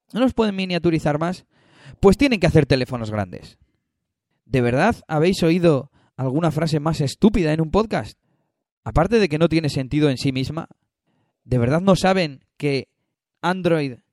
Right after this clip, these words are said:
es el sistema operativo que más marcas utilizan y que más gama tiene y más diversidad de terminales? ¿No han visto nunca un H T C Wildfire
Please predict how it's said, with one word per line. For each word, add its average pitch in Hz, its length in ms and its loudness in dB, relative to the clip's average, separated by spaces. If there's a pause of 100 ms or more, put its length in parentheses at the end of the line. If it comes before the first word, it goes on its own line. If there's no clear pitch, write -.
(360)
es 170 300 -6
el 143 160 -6
sistema 139 240 -6
operativo 160 500 -2
que 139 200 -4
más 156 220 -4
marcas 165 380 -4
utilizan 156 580 -4 (240)
y 165 120 -6
que 151 120 0
más 156 220 -2
gama 165 360 -4
tiene 185 340 -4
y 143 80 -6
más 165 180 -2
diversidad 170 540 -2
de 165 120 -4
terminales? 156 680 -8 (880)
¿No 156 160 -2
han 170 80 -6
visto 170 240 -2
nunca 170 340 0
un 175 140 0
H 165 180 -2
T 151 100 -2
C 165 140 -2
Wildfire 156 640 -2